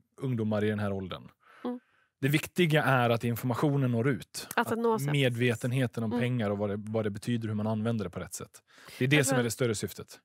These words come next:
Speaker 2: Absolut, och det tjänar ju samhället på, men också
Speaker 1: Ja.
Speaker 2: individer. För i varje livshändelse i princip så innefattar det ekonomiska beslut genom hela livet.
Speaker 1: Ja, ja.
Speaker 2: Så att, eh, och vi som samhälle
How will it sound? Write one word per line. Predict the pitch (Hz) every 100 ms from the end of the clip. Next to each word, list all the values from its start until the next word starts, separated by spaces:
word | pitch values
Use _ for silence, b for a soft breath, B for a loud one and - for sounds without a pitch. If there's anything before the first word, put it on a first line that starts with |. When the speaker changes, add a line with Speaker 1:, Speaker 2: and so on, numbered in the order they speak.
| -
Speaker 2:
Absolut, | - 381 311 285 180 -
och |
det | 220 277
tjänar | 269 269 220
ju |
samhället | 208 240 220 214 208
på, | 208 185
men | 185
också | 185 -
Speaker 1:
Ja. |
Speaker 2:
individer. | 175 175 190 247 208 170
För | -
i | 202
varje | 214 208 202 269 262
livshändelse | 233 - - 240 269 208 - - -
i | 208
princip | - 190 - - -
så | - 190 185
innefattar | - 190 180 220 - 196
det |
ekonomiska | 160 180 165 160 - -
beslut | - - - -
genom | 180 175
hela | 185 185
livet. | 190 294 - - - B B B
Speaker 1:
Ja, | 131 -
ja. | 117
Speaker 2:
Så | 135
att, | 214 -
eh, | 196 196 196 - - -
och | - 254 -
vi | 262
som | - 254
samhälle | 254 233 220 220 196